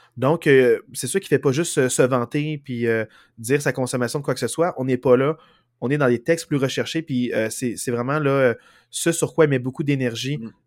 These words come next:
Speaker 1: Euh, il, il se voit plutôt comme un lyriciste, puis il veut vraiment avoir des bons textes. Il y a des messages engagés aussi, il y a des tunes qui font un peu plus, euh, euh, je te dirais, réfléchir là, quand t'écoutes le texte, mais ça reste qu'il y a aussi des super bons beats, comme avec La Trappe du Trap, puis aussi avec Kids Go to School. C'est vraiment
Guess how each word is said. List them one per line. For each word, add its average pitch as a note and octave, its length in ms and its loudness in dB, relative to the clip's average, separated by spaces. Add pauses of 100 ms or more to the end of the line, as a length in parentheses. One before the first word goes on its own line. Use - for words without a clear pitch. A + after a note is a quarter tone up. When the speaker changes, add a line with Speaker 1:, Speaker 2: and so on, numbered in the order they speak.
Speaker 1:
Euh, G#2+ 240 -2
il, B2 240 -2
il B2 60 -8
se - 120 -4
voit C3+ 160 0
plutôt C#3+ 240 -4
comme C#3 220 -2
un B2 140 -2
lyriciste, C3 720 -4
puis B2+ 100 0
il A#2+ 60 0
veut B2+ 100 2
vraiment B2 240 -2
avoir C3 180 0
des B2 120 2
bons A#2+ 180 -2
textes. D3 340 -2 (320)
Il C#3+ 40 2
y - 20 4
a - 20 0
des D3+ 120 0
messages C#3+ 360 2
engagés C3 360 4
aussi, C3 300 -2
il - 20 2
y D3 40 2
a C3+ 40 2
des A#2+ 120 -2
tunes D3+ 140 -4
qui - 100 -10
font B2 300 2
un A#2 60 -4
peu A#2 120 -10
plus, C#3+ 320 -4
euh, A#2+ 200 4 (520)
euh, A2+ 520 -4
je - 120 -12
te C3+ 60 -8
dirais, A#2+ 300 -4
réfléchir C#3 680 0
là, C3 120 2
quand B2+ 120 0
t'écoutes C#3+ 300 -6
le A#2+ 80 0
texte, D3+ 360 0 (300)
mais D3+ 120 0
ça C3+ 100 -2
reste C#3+ 220 -2
qu'il B2+ 100 -2
y - 20 2
a B2 40 4
aussi D3 340 -4
des C#3+ 180 0
super C3+ 320 0
bons B2+ 140 -2
beats, C3 260 -2
comme C3+ 140 -2
avec B2+ 120 -6
La A#2 100 -4
Trappe C#3 220 0
du A#2+ 120 -10
Trap, C3+ 320 -2 (300)
puis B2+ 100 -4
aussi D3 180 0
avec B2+ 360 0
Kids C#3+ 320 0
Go B2+ 160 0
to A#2+ 80 -2
School. C#3 400 0
C'est C3+ 160 -2
vraiment B2+ 280 -2